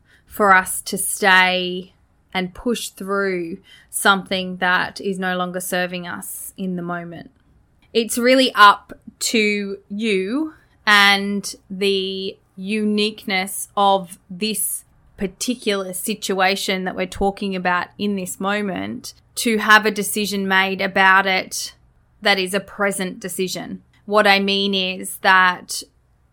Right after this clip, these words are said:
we become quite conscious of the different layers of decision making and attachments and emotions that we bring into a decision that we're about to make.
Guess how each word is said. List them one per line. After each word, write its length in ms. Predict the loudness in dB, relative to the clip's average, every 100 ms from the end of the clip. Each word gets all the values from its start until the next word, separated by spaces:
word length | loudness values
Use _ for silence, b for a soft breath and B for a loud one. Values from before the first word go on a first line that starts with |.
| _
we 920 | -16 -4 0 2 2 0 -2 -4 -8 _ _
become 460 | -4 -4 2 2 2
quite 420 | 0 4 4 2
conscious 800 | -6 -6 -6 -4 -4 -4 -10 -12 b b
of 280 | 0 0 0
the 80 | -4
different 360 | -2 -2 -4 0
layers 720 | 2 2 2 0 -4 -8 -4
of 180 | -4 -4
decision 460 | -4 -4 -4 -4 -2
making 640 | 0 -2 -6 -6 -6 -6
and 120 | -4
attachments 920 | -4 -6 2 2 2 -6 -6 -6 -10 -14 -4
and 140 | -2
emotions 760 | 0 -2 -2 -4 -6 -6 -8 -4
that 140 | -2
we 120 | -2
bring 460 | -6 -4 -2 -2 -6
into 720 | -6 -6 -6 -2 -2 -2 -4 -6
a 100 | -6
decision 800 | -6 -6 -6 -4 -4 -6 -10 -14 _ _ _ _
that 120 | -4 0
we're 160 | 2
about 320 | 4 2 0
to 120 | -6 -4
make. 560 | -2 -2 -2 -10 -20